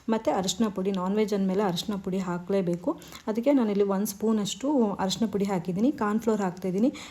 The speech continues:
ಕಬಾಬ್ಗೆ ಕಾರ್ನ್‌ಫ್ಲೋರ್ ಹಾಕಲೇಬೇಕು, ಅದು ಬೈಂಡಿಂಗ್ ಚೆನ್ನಾಗಿ ಕೊಡುತ್ತೆ. ಎಣ್ಣೆಗೆ ಬಿಟ್ಟ ತಕ್ಷಣ ಎಲ್ಲ ಬೇರೆ ಬೇರೆ ಆಗಲ್ಲ, ಅದಕ್ಕೋಸ್ಕರ ಒಂದೆರಡು ಸ್ಪೂನಷ್ಟು ಕಾರ್ನ್‌ಫ್ಲೋರು, ಒಂದು ಸ್ಪೂನಷ್ಟು ಅಕ್ಕಿ ಹಿಟ್ಟು ಹಾಕ್ತಾಯಿದ್ದೀನಿ. ಅಕ್ಕಿ ಹಿಟ್ಟು ಹಾಕಿದ್ರೆ ಕ್ರಿಸ್ಪಿನೆಸ್ ಬರುತ್ತೆ.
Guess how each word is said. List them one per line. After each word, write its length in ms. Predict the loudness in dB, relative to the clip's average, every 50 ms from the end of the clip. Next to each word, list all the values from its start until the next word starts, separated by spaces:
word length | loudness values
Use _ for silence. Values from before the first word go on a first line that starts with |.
| -12 -4
ಕಬಾಬ್ಗೆ 480 | -2 0 4 4 4 4 4 4 0 0
ಕಾರ್ನ್‌ಫ್ಲೋರ್ 480 | 2 2 0 0 0 0 -2 -2 -2
ಹಾಕಲೇಬೇಕು, 640 | 0 -2 -2 -2 0 0 0 2 2 0 -2 0 0
ಅದು 140 | 0 0 0
ಬೈಂಡಿಂಗ್ 420 | 0 0 0 0 2 2 2 2 0
ಚೆನ್ನಾಗಿ 380 | 0 -2 0 0 0 -2 -2
ಕೊಡುತ್ತೆ. 400 | -4 -2 -2 -2 -4 -4 -4 -4 -2 -4 -4 -8 -12 -12 -12 -10 -4 -2
ಎಣ್ಣೆಗೆ 320 | 2 4 6 6 6 6 4
ಬಿಟ್ಟ 240 | 2 0 0 -2
ತಕ್ಷಣ 200 | -4 -2 0 0
ಎಲ್ಲ 220 | 0 2 2 2 2
ಬೇರೆ 260 | 4 4 4 4 4
ಬೇರೆ 200 | 4 4 4 2
ಆಗಲ್ಲ, 320 | 2 0 0 -2 0 0
ಅದಕ್ಕೋಸ್ಕರ 520 | 0 0 0 -2 -4 -6 -6 -4 -4 -2 -2 -2 -4 -6 -12 -18 -18 -10 -4 -2
ಒಂದೆರಡು 280 | 2 4 4 4 2
ಸ್ಪೂನಷ್ಟು 440 | 0 -2 -4 -4 -4 -2 0 0 0
ಕಾರ್ನ್‌ಫ್ಲೋರು, 460 | 0 0 0 -2 0 0 0 2 2
ಒಂದು 260 | 2 2 4 4 4
ಸ್ಪೂನಷ್ಟು 460 | 4 4 2 -2 -2 -2 -2 -2 -2 -2
ಅಕ್ಕಿ 260 | -2 -2 -2 -2 0
ಹಿಟ್ಟು 260 | 0 0 -2 -2 -4
ಹಾಕ್ತಾಯಿದ್ದೀನಿ. 380 | -4 -4 -4 -4 -2 2 2 2
ಅಕ್ಕಿ 240 | 0 0 0 0
ಹಿಟ್ಟು 180 | 0 2 2 0
ಹಾಕಿದ್ರೆ 260 | -2 2 2 2 2
ಕ್ರಿಸ್ಪಿನೆಸ್ 680 | 2 0 -4 -6 -6 -4 0 4 4 4 4 4 0 -2
ಬರುತ್ತೆ. 320 | -2 0 -2 -2 -2 -4